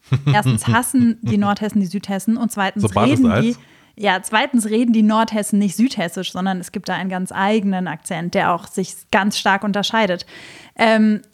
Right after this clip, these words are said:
Speaker 2: und ja, es trägt natürlich zur Identitätsbildung und auch zur Identifikation bei, wenn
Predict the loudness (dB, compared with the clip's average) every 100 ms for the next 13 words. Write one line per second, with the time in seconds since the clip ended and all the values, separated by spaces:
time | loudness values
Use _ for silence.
0 | _ 0 4 2 2 -2 -4 0 0 0
1 | 0 2 0 -2 -10 -8 -4 0 2 2
2 | 0 -6 _ _ _ _ _ _ -2 -2
3 | -2 -2 -4 -4 -2 0 2 2 2 0
4 | 2 0 -4 -4 -4 0 0 -2 -4 -6
5 | -4 -2 0 2 2 2 2 4 2 2
6 | 4 4 2